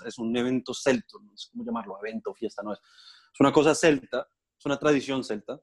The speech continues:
eh, que se hace al final de, de la época de cosecha, que normalmente coincide con el final de octubre, inicios de noviembre.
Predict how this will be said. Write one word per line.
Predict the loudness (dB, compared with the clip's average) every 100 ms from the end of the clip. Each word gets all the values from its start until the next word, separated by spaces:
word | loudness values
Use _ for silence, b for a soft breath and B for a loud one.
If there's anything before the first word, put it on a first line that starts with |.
| _ _ _ -18
eh, | -2 4 4 4 2 0
que | -2
se | -2 4
hace | 6 4 2
al | -2
final | 0 -2 -2 -4
de, | -6 -4 -4
de | 0
la | 0
época | 0 0
de | 2
cosecha, | 0 0 0 0 -10 -10
que | -10
normalmente | -8 -8 -10 -10
coincide | -8 -6 -4 -4
con | -4 -6
el |
final | -4 -4 -4
de |
octubre, | -6 2 6 8 6
inicios | 2 -6 0
de | 2 4
noviembre. | 4 4 4 2 2 -4